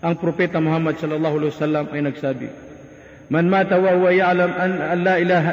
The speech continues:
illallah, dakhala al-jannah." Nang kahulugan ay ang sinuman ang mamatay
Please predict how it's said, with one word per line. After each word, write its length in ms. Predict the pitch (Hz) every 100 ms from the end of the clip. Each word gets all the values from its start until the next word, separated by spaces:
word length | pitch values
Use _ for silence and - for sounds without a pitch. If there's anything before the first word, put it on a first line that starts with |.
| -
illallah, 380 | 170 165 160 - - - - - - -
dakhala 320 | 175 170 160 147
al-jannah." 360 | 139 135 117 - - - - - 147
Nang 80 |
kahulugan 560 | 147 147 147 147 151 139 - - - - - 156
ay 160 | 185
ang 80 | 175
sinuman 480 | 202 226 226 220 220
ang 160 | 208
mamatay 480 | 202 196 180 170 127